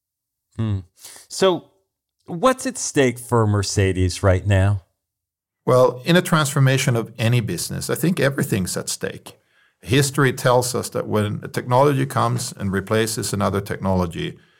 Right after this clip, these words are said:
Speaker 2: an industry is put on its head. So just because you've had a very, very long time of success,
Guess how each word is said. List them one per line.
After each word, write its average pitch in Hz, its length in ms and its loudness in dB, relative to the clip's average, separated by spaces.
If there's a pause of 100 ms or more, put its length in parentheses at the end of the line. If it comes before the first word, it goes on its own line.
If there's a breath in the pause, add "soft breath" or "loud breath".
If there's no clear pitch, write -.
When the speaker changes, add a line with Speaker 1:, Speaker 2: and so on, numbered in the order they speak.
(360 soft breath)
Speaker 2:
an 113 160 -2
industry 123 360 0
is 104 80 -2
put 107 200 0
on 98 120 0
its 87 200 -6
head. 71 300 -6 (580 soft breath)
So 110 260 0
just 135 300 0
because 139 280 2
you've 113 140 0
had 117 640 2
a 113 140 -6
very, 123 400 2
very 113 280 2
long 107 380 2
time 101 300 0
of 95 120 -6
success, - 720 -4